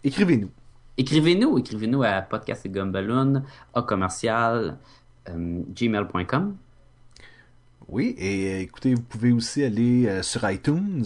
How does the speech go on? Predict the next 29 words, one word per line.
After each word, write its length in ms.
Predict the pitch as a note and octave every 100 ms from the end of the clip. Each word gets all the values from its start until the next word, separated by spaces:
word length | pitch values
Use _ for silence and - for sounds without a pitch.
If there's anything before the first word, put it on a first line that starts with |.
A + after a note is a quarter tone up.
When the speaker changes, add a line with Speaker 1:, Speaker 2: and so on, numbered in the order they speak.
| F#2
Speaker 1:
euh, 140 | F2+ E2+
vous 240 | F#2+ F#2+
abonner. 420 | A2 G#2 G2+ D#3+ - - - - D#2
Euh, 180 | F2+ F2+
vous 60 | -
pouvez, 580 | - F#2+ G#2 G#2+ G#2+ G2+
euh, 460 | F2+ F2+ E2+ F2 E2+
laisser 340 | F2+ - G#2+
une 420 | G#2 F#2 F2+ F2
critique 520 | - - A2 - F#3+ -
qui 340 | - G#2 - G#2+
est 80 |
toujours 360 | G2 F2+ G2 F#2
appréciée. 500 | F2+ - F2+ - F3
Vous 120 | C#3+
pouvez, 420 | B2 G#2 G#2+ G#2+
euh, 60 | F#2+
laisser, 460 | F2+ - G2+ G2+ G2
euh, 60 |
tout 100 | F2
simplement 440 | - F#2+ F#2+ F#2 G2
des, 240 | F#2 F2
euh, 80 | F2
des 120 | E2+
petites, 340 | F2+ - - -
une 180 | F#2 E2+
petite 200 | - -
cote 180 | G#2 E2
d'étoiles 720 | G2 - A#2+ C3 C#3+ A#2